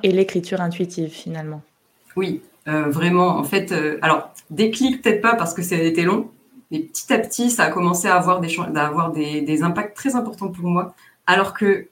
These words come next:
Speaker 2: c'est très drôle parce qu'avec le recul, je me rends compte que je méditais très peu et pas toujours dans de bonnes conditions et beaucoup trop tôt le matin, hein, les fameux miracle morning.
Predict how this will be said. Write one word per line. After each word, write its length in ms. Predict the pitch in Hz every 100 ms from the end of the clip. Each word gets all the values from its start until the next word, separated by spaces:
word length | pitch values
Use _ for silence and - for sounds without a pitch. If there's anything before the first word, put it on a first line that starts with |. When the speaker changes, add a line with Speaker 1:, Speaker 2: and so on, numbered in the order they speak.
| _ _ _
Speaker 2:
c'est 200 | - 185
très 160 | -
drôle 240 | 180 190 220
parce 180 | 185 -
qu'avec 260 | 277 170
le 60 | 165
recul, 380 | 160 175 233 220
je 80 |
me 80 | 175
rends 180 | 156 170
compte 240 | 208 220
que 80 | 220
je 100 | 175
méditais 440 | 170 165 165 165 160
très 160 | -
peu 400 | 214 233 240 233
et 140 | 214 170
pas 280 | - -
toujours 260 | 196 220 220
dans 120 | 185
de 80 | 170
bonnes 240 | 165 170
conditions 500 | 170 165 196 240 233
et 80 | 220
beaucoup 240 | 165 190 -
trop 160 | -
tôt 160 | 185 196
le 60 |
matin, 440 | 190 185 220 240 254
hein, 200 | 190 208
les 120 | 220 175
fameux 240 | 185 185
miracle 460 | 180 185 175 180 175
morning. 560 | 175 185 202 247 226